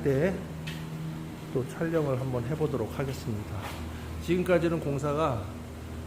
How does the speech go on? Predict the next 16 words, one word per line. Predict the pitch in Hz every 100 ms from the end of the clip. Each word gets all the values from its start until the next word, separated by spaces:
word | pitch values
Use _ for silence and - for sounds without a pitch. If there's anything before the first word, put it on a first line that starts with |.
| -
철거만 | - 254 254 233 226
잘해도 | 147 143 156 156
사실 | 160 - 160 151
공사가 | 139 131 151 143
오십 | 131 143 -
프로 | 175
정도는 | 151 139 131 123
다 | 110 104 104 - - - - - -
마무리가 | 120 147 147 139
됐다고 | 123 113 - 135 123 117 107
봐도 | - 120 120
무방하거든요. | 107 117 117 135 160 117 104 110 - -
나머지는 | 113 127 127 135 127 117
이제 | 123 117 - - - - - - - -
뭐 | 113 110
목공하고 | 135 139 147 139 127 117 131 120